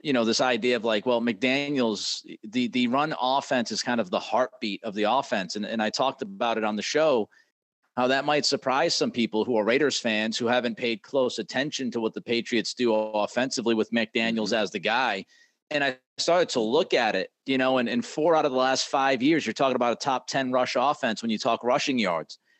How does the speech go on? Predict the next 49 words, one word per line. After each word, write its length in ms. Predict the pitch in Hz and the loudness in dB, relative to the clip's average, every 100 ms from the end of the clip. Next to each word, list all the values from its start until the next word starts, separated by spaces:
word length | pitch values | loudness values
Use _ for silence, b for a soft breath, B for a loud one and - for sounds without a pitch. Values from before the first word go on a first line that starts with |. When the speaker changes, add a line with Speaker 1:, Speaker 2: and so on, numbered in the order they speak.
| _ - | _ -8
Speaker 1:
I, 80 | - | -4
I 140 | 123 | -4
think 300 | 127 135 143 | -4 -2 0
it 80 | 135 | 2
was, 220 | 120 110 | 2 2
you 80 | 123 | 2
know, 120 | 110 | 0
twenty 600 | 104 - 143 147 135 127 | 0 -2 0 2 0 0
nineteen 580 | 120 127 135 - 147 143 | 0 0 -2 -6 -4 -2
was 140 | 123 | -2
the 120 | 107 117 | 0 0
anomaly 580 | 120 131 131 98 80 - _ _ | 2 2 0 -2 -4 -10 _ _
where 120 | 117 | 0
they 100 | 110 | 2
were, 120 | 110 107 | 2 2
like, 280 | 104 98 110 | 2 0 -4
eighteenth 480 | 123 - 139 143 | -6 -6 -6 -4
or 60 | 107 - | -4 -2
something 400 | 117 - 104 104 | -4 -2 -4 0
weird. 320 | 131 117 80 | 2 2 0
But 120 | - 135 | 0 2
other 160 | 151 | 2
than 120 | 165 143 | 0 0
that, 260 | 170 151 | 0 -2
I 20 | 135 | -2
mean, 240 | 135 117 _ _ _ _ | -2 -4 _ _ _ _
this 180 | 160 139 | -2 0
is 120 | 170 185 | 0 0
an 40 | |
offense 640 | 185 202 196 160 139 131 | 2 2 2 2 0 0
that 260 | - 135 - | 0 0 2
is 180 | 156 123 | 0 0
geared 320 | 110 147 160 | 0 2 4
off 240 | 147 151 | 4 2
of 160 | 151 110 | 0 2
the 100 | 123 | 2
run 420 | 110 147 120 80 - | 4 2 0 -4 -4
a 80 | 113 | -2
lot 280 | 110 127 147 | 2 2 2
of 100 | - | 0
times. 540 | 147 147 95 85 - | 0 0 -2 -6 -8
And, 140 | 110 | -6
and 140 | 120 127 | -2 -2
if 120 | 110 | 0
that 240 | 131 147 147 | 0 0 0
run 240 | 165 175 | 0 0
game 240 | 151 143 | 0 -2
fails 500 | 127 - 151 156 135 | -2 0 2 4 4
them 340 | 110 110 101 | 2 0 0